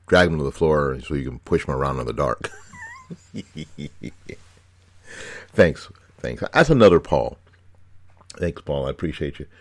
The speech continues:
All right, uh, we're gonna get this party started, um, in just a little bit. Listen, we, um,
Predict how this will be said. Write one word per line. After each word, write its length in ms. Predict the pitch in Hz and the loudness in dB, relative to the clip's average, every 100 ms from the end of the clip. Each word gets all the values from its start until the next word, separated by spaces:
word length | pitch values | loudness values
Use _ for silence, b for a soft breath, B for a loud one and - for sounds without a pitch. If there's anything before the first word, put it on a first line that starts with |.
| b b b | b b b
All 100 | 131 | 6
right, 120 | - | 6
uh, 260 | 104 95 95 | 6 6 6
we're 120 | 113 | 8
gonna 180 | 110 87 | 6 6
get 320 | 87 107 - | 6 4 6
this 320 | 101 95 85 | 6 6 4
party 400 | - 104 92 82 | 0 6 6 4
started, 580 | - - 82 82 76 78 | 0 4 4 4 2 -4
um, 280 | - 78 78 | -6 -4 -4
in 140 | 80 | -2
just 240 | 82 82 - | 0 0 0
a 40 | |
little 140 | 85 78 | -2 0
bit. 180 | 80 | 2
Listen, 280 | 113 123 104 | 2 2 2
we, 200 | 110 120 | 2 2
um, 400 | - 85 78 76 | 4 4 2 -2